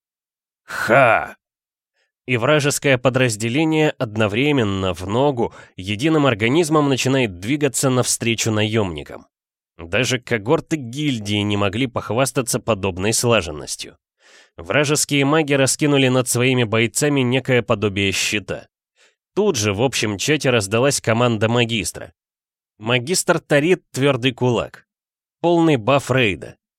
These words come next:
Маги, лучники, сбейте щит, только потом массовыми по максимуму, чтобы до нас как можно меньше добралось этих консервных банок. Дебафы на замедление по максимуму.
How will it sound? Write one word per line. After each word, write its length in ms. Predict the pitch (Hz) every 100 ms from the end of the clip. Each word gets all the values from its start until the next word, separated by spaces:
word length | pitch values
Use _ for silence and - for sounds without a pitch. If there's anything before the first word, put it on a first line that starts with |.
| _
Маги, 460 | - 98 135 143 127
лучники, 760 | 135 131 147 - 147 135 147 - _ -
сбейте 520 | 95 95 151 139 151
щит, 460 | - - 123 - _ _
только 260 | 143 135
потом 340 | 127 127 - 156
массовыми 720 | 117 123 135 - 139 131 127
по 180 | 120 127
максимуму, 580 | 139 123 - 107 101 101
чтобы 320 | - - 107
до 160 | 98 107
нас 300 | 123 147 -
как 180 | 120
можно 340 | - 156 139 151
меньше 360 | 143 123 110
добралось 520 | 101 95 104 107 135 - - -
этих 280 | 113 104 101
консервных 680 | - 110 - 113 101 107 101
банок. 440 | 101 92 71 - _ _ - - _ _
Дебафы 580 | 101 123 123 156 139 147
на 220 | 139 131
замедление 680 | 113 127 127 117 151 147 139
по 120 | 147
максимуму. 720 | 147 139 113 - 104 85 65